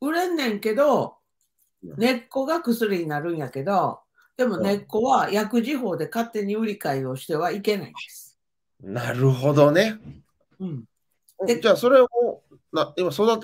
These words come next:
Speaker 2: ててんの？家で。
Speaker 1: そう。これは、
Speaker 2: うん。
Speaker 1: あの、葉っぱやから、この葉っぱは食べたりできるんですよ。
Speaker 2: うん。あ、葉っぱ食えんねや。
Speaker 1: そう。天ぷらとか、
Speaker 2: はいはいはい。
Speaker 1: あと、セ-、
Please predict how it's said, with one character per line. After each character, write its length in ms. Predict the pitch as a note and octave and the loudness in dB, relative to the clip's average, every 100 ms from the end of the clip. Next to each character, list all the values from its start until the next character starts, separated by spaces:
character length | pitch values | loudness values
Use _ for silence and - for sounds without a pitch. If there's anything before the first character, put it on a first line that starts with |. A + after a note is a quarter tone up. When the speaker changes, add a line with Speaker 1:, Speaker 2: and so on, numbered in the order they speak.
| A3 | -4
Speaker 2:
て 140 | - | 2
て 20 | G#3 | 2
ん 80 | |
の？ 200 | F2 F2+ - | 0 -8 -4
家 220 | F#2+ D#2 | -4 -2
で。 180 | C2+ - _ _ - - _ - | -6 -12 _ _ -20 -20 _ -6
Speaker 1:
そ 320 | C#4+ A3+ - | -2 -2 -4
う。 60 | - | -6
こ 160 | E4+ | -2
れ 120 | F4+ F4 | 2 4
は、 440 | F#4 A#3+ - - _ _ _ _ _ | 6 6 4 -4 _ _ _ _ _
Speaker 2:
う 60 | G3 | -4
ん。 40 | |
Speaker 1:
あ 40 | F#3+ | -4
の、 320 | F#3 F3+ F#3 | -2 -2 0
葉 120 | C#4 | -2
っ 100 | C#4+ | 0
ぱ 60 | F#3 | -2
や 120 | D#3+ C#3 | -2 -2
か 140 | C#3 | -4
ら、 320 | D#3+ D3 - _ _ | -2 -2 -4 _ _
こ 140 | C4+ | -6
の 80 | D4 | -2
葉 220 | D4 E4 | -2 -2
っ 20 | - | 2
ぱ 80 | |
は 200 | F#3+ F3 | 4 4
食 180 | - - | 0 -8
べ 60 | G#3+ | -4
た 140 | F3+ | -2
り 100 | D3 | -2
で 140 | C3+ D3 | -4 -6
き 140 | D3 | -6
る 120 | C#3+ | -8
ん 60 | B2 | -8
で 100 | G#2+ | -12
す 160 | - | -18
よ。 80 | - _ _ _ _ _ _ _ - | -20 _ _ _ _ _ _ _ -20
Speaker 2:
う 40 | |
ん。 20 | - | -16
あ、 40 | |
葉 220 | - - | -6 -4
っ 100 | - - | -4 -6
ぱ 80 | |
食 320 | - - A#2+ B2 | -8 -4 -2 0
え 40 | |
ん 120 | G3+ | 2
ね 100 | G#3 | 2
や。 180 | D#2 - _ _ _ _ - | -2 -6 _ _ _ _ -8
Speaker 1:
そ 200 | G#3+ F3 | -4 -4
う。 100 | - | -2
天 260 | B3 A#3+ | 0 0
ぷ 140 | A3+ G#3 | 0 0
ら 160 | G#3 | 0
と 180 | G3 D#3 | 0 -4
か、 520 | - G#3 F#3 B2 - _ _ _ _ - | -4 0 2 2 -4 _ _ _ _ -4
Speaker 2:
は 140 | A#2 | -4
い 40 | |
は 140 | F2 G2 | -2 -4
い 20 | |
は 80 | F2 | -4
い。 140 | D#2+ | -6
Speaker 1:
あ 40 | D2 | -6
と、 560 | F3+ F3+ F3+ F3 E3+ _ | -2 -2 -2 -4 -8 _
セ-、 340 | - - D#4+ | -14 -6 -4